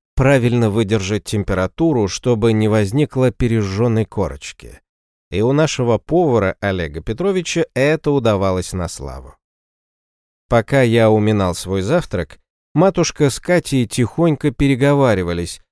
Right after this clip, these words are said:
обсуждая планы на день. Это у меня выпускной в гимназии. Сестрёнка уже почти полтора месяца на каникулах. А так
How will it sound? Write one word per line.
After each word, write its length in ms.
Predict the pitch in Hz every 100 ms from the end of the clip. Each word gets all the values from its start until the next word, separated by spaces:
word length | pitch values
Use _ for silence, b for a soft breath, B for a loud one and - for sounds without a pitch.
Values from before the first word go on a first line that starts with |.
| _ -
обсуждая 640 | 101 - 110 98 123 120
планы 420 | - 113 113 107
на 240 | 104 90 69
день. 200 | 69 65 _ _ _ _ -
Это 300 | 85 95 110
у 100 | 110
меня 320 | 131 165 190
выпускной 540 | 104 107 98 107 101
в 40 | 80
гимназии. 680 | 107 113 82 73 - 80 _ _
Сестрёнка 600 | - 190 - 220 196 160
уже 300 | 151 147 156
почти 400 | 143 123 - 147
полтора 420 | 139 127 123 117
месяца 500 | 117 135 - 107 -
на 140 | 117 110
каникулах. 720 | 120 123 85 - 73 - - _ _ _ _ -
А 160 | 107
так 240 | - 151